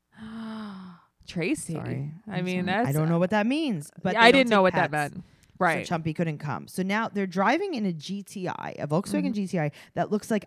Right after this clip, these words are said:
Speaker 2: I made it. <laughs>
Speaker 1: You constructed it.
Speaker 2: It
Speaker 1: You
Speaker 2: looks
Speaker 1: probably
Speaker 2: like
Speaker 1: could
Speaker 2: it's made out of construction paper.
Speaker 1: You're not, not a car constructor.
Speaker 2: I'm just saying.
Speaker 1: <laughs>
Speaker 2: So now they look at this house, and I gotta tell you, all of a
Speaker 1: Yeah.
Speaker 2: sudden, I'm trying to move to Rome, Georgia.
Speaker 1: I know. The house is so cute.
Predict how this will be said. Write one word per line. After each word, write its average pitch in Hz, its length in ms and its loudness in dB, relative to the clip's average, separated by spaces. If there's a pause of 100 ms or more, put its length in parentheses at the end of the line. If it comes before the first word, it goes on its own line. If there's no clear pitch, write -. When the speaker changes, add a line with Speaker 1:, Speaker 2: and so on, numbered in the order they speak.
Speaker 2:
I 185 220 4
made 143 340 -2
it. - 220 -10 (160)
<laughs> - 100 -2 (1800)
Speaker 1:
You 269 160 -4
constructed 185 640 -2
it. 123 180 -4 (440)
Speaker 2:
It 196 60 2
Speaker 1:
You 202 60 4
Speaker 2:
looks 214 60 4
Speaker 1:
probably 277 260 8
Speaker 2:
like 233 100 4
Speaker 1:
could 214 80 2
Speaker 2:
it's - 80 -8
made 196 200 4
out 196 140 6
of 175 100 0
construction 175 640 -4
paper. 151 640 -6
Speaker 1:
You're 196 240 4
not, 214 360 4
not 170 560 4
a 180 80 2
car 160 300 0
constructor. 160 640 -2
Speaker 2:
I'm 277 240 4
just 180 260 0
saying. 311 500 4
Speaker 1:
<laughs> - 0 -
Speaker 2:
So 202 140 -2
now 214 180 4
they 247 120 4
look 240 160 0
at 202 60 -12
this 190 140 -8
house, 147 480 -4
and 165 180 -4
I 160 160 2
gotta 156 280 0
tell 156 280 -2
you, 269 400 0
all 170 180 0
of 170 60 -4
a 185 40 0
Speaker 1:
Yeah. 165 120 2
Speaker 2:
sudden, 156 280 0
I'm 143 120 -6
trying 139 320 -4
to 160 80 -8
move 147 280 -4
to 185 120 -8
Rome, 147 300 -4
Georgia. 131 600 -6
Speaker 1:
I 202 160 2
know. 277 720 6
The 254 80 0
house 381 320 4
is 381 60 -8
so 370 180 2
cute. 403 580 4